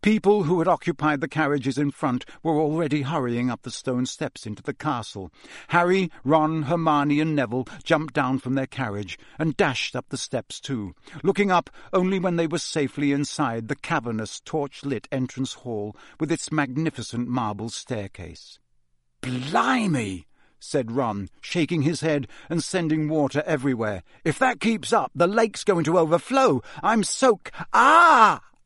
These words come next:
A large, red, water-filled balloon had dropped from out of the ceiling onto Ron's head and exploded. Drenched and sputtering, Ron staggered sideways into Harry, just as a second water bomb dropped, narrowly missing Hermione.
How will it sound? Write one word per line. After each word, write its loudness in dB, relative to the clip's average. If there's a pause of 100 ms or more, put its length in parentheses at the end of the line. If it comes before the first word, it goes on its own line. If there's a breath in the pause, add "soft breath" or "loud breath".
(500 soft breath)
A 4
large, 4
red, 0
water-filled 0
balloon 0
had -4
dropped 0
from 0
out -2
of -12
the -6
ceiling -2
onto 0
Ron's -2
head -4
and 0
exploded. -6 (340 loud breath)
Drenched 0
and -2
sputtering, -2 (180 loud breath)
Ron 2
staggered -4
sideways -2
into -4
Harry, -2 (220 loud breath)
just -2
as 0
a 0
second -2
water 0
bomb -2
dropped, -2 (240 loud breath)
narrowly 2
missing -2
Hermione. 0